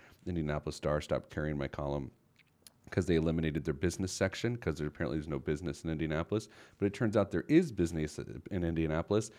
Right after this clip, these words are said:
and there is a, uh, publication that's been around for a really long time that covers business in Indianapolis. It's called the Indianapolis Business Journal,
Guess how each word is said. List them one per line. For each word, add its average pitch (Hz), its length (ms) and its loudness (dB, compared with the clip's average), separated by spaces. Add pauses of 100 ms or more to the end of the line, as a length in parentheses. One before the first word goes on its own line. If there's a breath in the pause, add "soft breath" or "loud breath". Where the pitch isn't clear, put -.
(220 loud breath)
and 110 120 0
there 120 140 6
is 113 180 4
a, 98 240 4
uh, 90 260 4
publication 147 540 2
that's 107 120 0
been 120 100 2
around 120 220 4
for 131 80 4
a 143 40 6
really 240 440 4
long 117 260 8
time 110 240 4
that 127 80 0
covers 269 300 2
business 135 400 2
in 135 80 2
Indianapolis. 131 420 2
It's 170 80 -4
called 196 280 2
the 190 40 2
Indianapolis 156 480 2
Business 104 400 2
Journal, 92 480 4